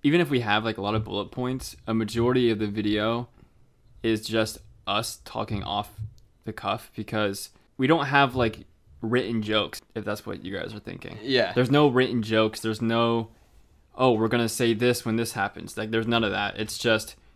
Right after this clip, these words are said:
Speaker 1: "Here, we can talk about this. We can watch this video. We can bring this up."
Speaker 2: And something will come up
Speaker 1: And
Speaker 2: of it.
Speaker 1: something will come up of it.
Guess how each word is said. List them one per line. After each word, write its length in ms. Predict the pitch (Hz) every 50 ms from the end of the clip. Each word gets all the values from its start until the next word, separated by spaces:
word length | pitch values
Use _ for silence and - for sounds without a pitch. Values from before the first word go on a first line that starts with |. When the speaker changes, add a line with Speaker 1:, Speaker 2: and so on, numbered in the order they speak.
| _
Speaker 1:
"Here, 300 | - 123 131 143 131 107
we 140 | 101 107 113
can 120 | 117 120 107
talk 200 | - 113 110 -
about 360 | 107 110 104 101 92 - _ _ _ _ _ _ _ _ - - - - - -
this. 400 | - 123 139 151 - - - - - - - - _ _ _ -
We 80 | 120 110
can 100 | 117 113
watch 220 | 107 101 - -
this 140 | 123 117 117
video. 340 | - 123 123 120 117 117 113
We 120 | 107 107
can 320 | - 113 107 104 101 - - - - -
bring 240 | - 107 113 110 110
this 200 | 110 117 113 - 117
up." 240 | 104 101 101 - - - - - _ - _ _ _ _ _ _ _ _ -
Speaker 2:
And 180 | - 123 117 117
something 280 | - 135 123 123 127
will 100 | 117 110
come 180 | 107 - 113 101
up 100 | 90 -
Speaker 1:
And 60 | 117
Speaker 2:
of 40 | -
it. 20 |
Speaker 1:
something 280 | - 131 120 113 127 117
will 80 | 110 107
come 200 | - - 104 101
up 160 | 98 - -
of 140 | - - -
it. 100 | -